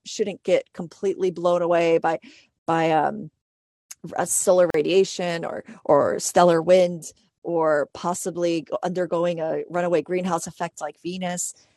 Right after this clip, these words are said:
Is it at a good distance? Is it not too far away where it's gonna be freezing cold?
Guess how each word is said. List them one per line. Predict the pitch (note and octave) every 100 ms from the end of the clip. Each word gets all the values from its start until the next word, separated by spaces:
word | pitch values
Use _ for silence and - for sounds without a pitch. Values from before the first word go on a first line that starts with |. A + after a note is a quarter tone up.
| _ -
Is | B3+ B3+
it | B3+ -
at | G3+ G3+
a | F3+
good | F3+
distance? | E3+ F3+ - F#3 - E3
Is | E3
it | -
not | E3+ -
too | - G3
far | - A3 A3
away | A3 A3 A#3
where | F3
it's | E3 -
gonna | E3+
be | D#3+ D#3+
freezing | - F#3 G3+ A#3+ A3
cold? | - A3 E4 A4